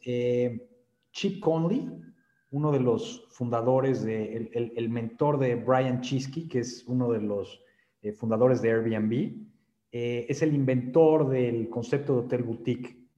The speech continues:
Tiene cuatro o cinco libros, uno se llama Wisdom at Work, que habla de,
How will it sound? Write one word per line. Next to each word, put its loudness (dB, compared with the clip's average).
Tiene 0
cuatro -2
o 2
cinco 0
libros, 0
uno 0
se -2
llama 0
Wisdom 0
at -6
Work, 2
que -2
habla 2
de, -2